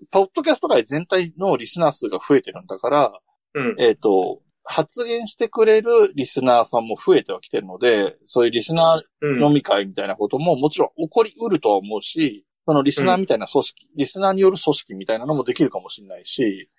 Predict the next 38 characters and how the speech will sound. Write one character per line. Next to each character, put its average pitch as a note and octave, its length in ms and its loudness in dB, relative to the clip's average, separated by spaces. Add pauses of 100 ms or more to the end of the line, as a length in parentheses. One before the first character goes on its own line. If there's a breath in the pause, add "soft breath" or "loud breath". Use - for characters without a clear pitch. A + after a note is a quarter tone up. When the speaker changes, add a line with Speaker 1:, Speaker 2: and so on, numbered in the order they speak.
(140)
Speaker 2:
<laughs> D#3+ 540 -2
Speaker 1:
え C#3 60 4
っ C3 40 4
と、 C#3 120 -2
こ G#3 180 2
れ B3 60 6
は B3 100 4
完 G#3+ 180 0
全 G#3 120 -2
に E3+ 40 -6
本 E3+ 200 0
当 A#3 120 -4
に G#3+ 60 -2
個 - 160 0
人 C#3 160 -4
の G2+ 80 -10
意 G#2 60 -10
見 G2+ 180 -8
で F#2+ 80 -8
す - 100 -16
け C3+ 120 -2
ど、 A#2+ 300 2 (200)
日 F3 60 -2
本 A3+ 140 4
ポ D#3 120 0
ッ - 60 -4
ド D3 100 2
キ E3+ 80 0
ャ D3 60 0
ス - 60 -10
ト E3+ 100 0
協 F#3+ 240 2
会 G#2+ 180 -2
の G#2 100 -16
中 G#2+ 300 -10
で、 B2+ 160 0
Speaker 2:
は A#2+ 60 2
い。 - 120 -12